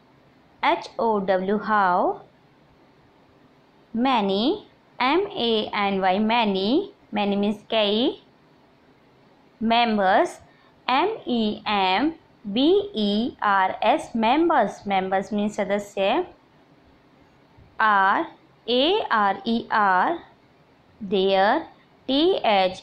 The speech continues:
ई आर ई, their। एन, आई एन, एन, एन means मैं।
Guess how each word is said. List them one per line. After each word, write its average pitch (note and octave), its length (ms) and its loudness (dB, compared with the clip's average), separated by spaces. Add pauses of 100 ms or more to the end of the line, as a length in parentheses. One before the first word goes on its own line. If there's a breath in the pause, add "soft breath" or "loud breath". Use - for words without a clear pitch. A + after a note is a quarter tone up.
(120)
ई G#3+ 480 0
आर F3 380 0
ई, B3+ 200 0
their। F#3 460 2 (840)
एन, A3+ 460 0 (320)
आई G3 320 0
एन, G3+ 180 -2 (120)
एन, B3+ 440 0 (140)
एन G#3+ 280 0
means G#3 280 -4
मैं। G#3 500 -2